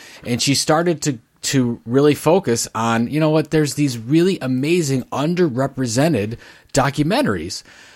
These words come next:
shorts and documentaries that, uh, you know, the, the bigger, uh, film festivals don't cover. And she said,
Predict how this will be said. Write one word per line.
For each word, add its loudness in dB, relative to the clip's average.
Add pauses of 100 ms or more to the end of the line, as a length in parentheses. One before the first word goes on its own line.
shorts 2
and -4
documentaries 0
that, 0 (400)
uh, -2 (220)
you 2
know, 4
the, 2
the 0
bigger, 2 (440)
uh, 0
film 0
festivals 0
don't 0
cover. -2
And -8
she 0
said, 0